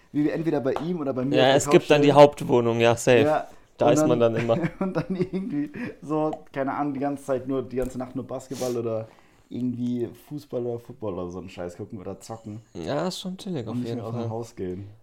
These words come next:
Speaker 2: Ich hatte ja die ähnliche Situation, ähm, es waren zwar zwei Häuser weiter, aber trotzdem hatten zwei Kollegen eine W G. Das war auch, ey, wir waren jeden Abend, glaub ich, drüben. Also ich hab hier nichts mehr gemacht, so, ich war hier noch zum Schlafen und sonst hab ich drüben gechillt,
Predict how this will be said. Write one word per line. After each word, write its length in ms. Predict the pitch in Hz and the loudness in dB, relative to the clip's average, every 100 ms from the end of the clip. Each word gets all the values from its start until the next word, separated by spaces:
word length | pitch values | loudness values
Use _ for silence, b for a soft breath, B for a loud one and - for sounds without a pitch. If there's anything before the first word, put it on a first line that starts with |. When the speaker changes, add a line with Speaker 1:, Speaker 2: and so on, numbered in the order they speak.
| _ | _
Speaker 2:
Ich 120 | - | -8
hatte 180 | 151 143 | -8 -2
ja 120 | 143 | -2
die 160 | 131 127 | 0 -2
ähnliche 380 | 143 143 - 131 | -2 -4 -6 -8
Situation, 840 | 139 - 117 - 127 135 135 131 - | -8 -4 -4 -4 -6 -4 -4 -4 -4
ähm, 580 | 104 120 120 117 113 127 | 0 0 0 -4 -8 -12
es 120 | - | -10
waren 200 | 113 110 | -6 -6
zwar 220 | - 113 | -4 -6
zwei 200 | - 113 110 | -4 0 2
Häuser 320 | 143 135 135 | 4 2 0
weiter, 300 | 139 131 135 | 0 0 -4
aber 180 | 120 120 | -4 -6
trotzdem 560 | 139 - - 135 131 | -8 -8 -10 -10 -6
hatten 280 | 135 - 117 - | -8 -8 -12 -10
zwei 220 | - 127 | -4 -4
Kollegen 360 | - 131 135 | -2 -2 0
eine 120 | 127 123 | -2 -2
W 80 | 117 | -2
G. 220 | 127 143 - _ b b b b b b b b _ - | -2 -4 -10 _ b b b b b b b b _ -16
Das 220 | - - | -14 -8
war 140 | 120 | -4
auch, 260 | 117 117 - | -2 -4 -6
ey, 160 | - | -10
wir 120 | 110 107 | -8 -6
waren 180 | 113 | -6
jeden 340 | 117 147 160 147 | -6 -2 -2 -2
Abend, 320 | 87 - 127 | -6 -6 -4
glaub 200 | 117 117 | -2 -2
ich, 100 | 123 | -4
drüben. 360 | - 131 123 131 - - - _ _ _ _ _ - - - | -6 -6 -6 -14 -20 -20 -20 _ _ _ _ _ -20 -10 -4
Also 160 | 123 | 0
ich 120 | 139 | 2
hab 140 | 170 - | 0 2
hier 120 | 151 | 2
nichts 220 | 175 - | 2 -2
mehr 120 | 156 | -2
gemacht, 320 | 151 160 160 - | 0 0 -2 -2
so, 140 | 120 | -4
ich 220 | 113 - | -4 -4
war 140 | 135 147 | -2 0
hier 140 | 143 | 0
noch 120 | 135 | -2
zum 140 | - 127 | -8 -6
Schlafen 380 | 147 165 - 139 | 0 0 -2 -6
und 60 | |
sonst 180 | 135 143 | -4 -4
hab 120 | 143 | -6
ich 80 | 120 | -6
drüben 240 | 131 139 123 | -6 -6 -6
gechillt, 380 | - 151 147 | -4 -2 -2